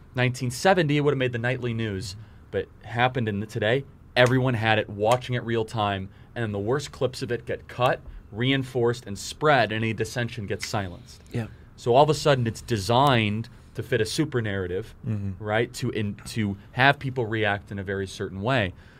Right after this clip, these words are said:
Speaker 1: That is not a way that we're, we're, we as human beings are built to process information.
Speaker 3: Mm-hmm.
Speaker 1: Um, but to your, to, to both of your point, the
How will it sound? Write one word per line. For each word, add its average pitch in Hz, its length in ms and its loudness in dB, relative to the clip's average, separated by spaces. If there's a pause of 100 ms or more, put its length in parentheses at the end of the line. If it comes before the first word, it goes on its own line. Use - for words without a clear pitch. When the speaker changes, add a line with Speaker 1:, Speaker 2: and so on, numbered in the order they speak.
(120)
Speaker 1:
That 131 140 6
is 110 160 2
not 123 340 6
a 107 60 2
way 110 220 4
that 101 160 0
we're, 107 160 2
we're, 110 320 -4
we 113 120 -6
as 101 120 -8
human 101 180 -6
beings 98 300 -6
are 98 80 -2
built 92 240 -2
to - 80 -14
process 98 480 -10
information. 95 680 -6
Speaker 3:
Mm-hmm. 90 460 -8
Speaker 1:
Um, 90 200 -8 (100)
but 113 160 2
to 123 100 0
your, 135 160 8
to, - 320 -2 (200)
to 117 100 -6
both 131 220 2
of - 40 -8
your 110 100 2
point, 147 420 0
the 98 260 0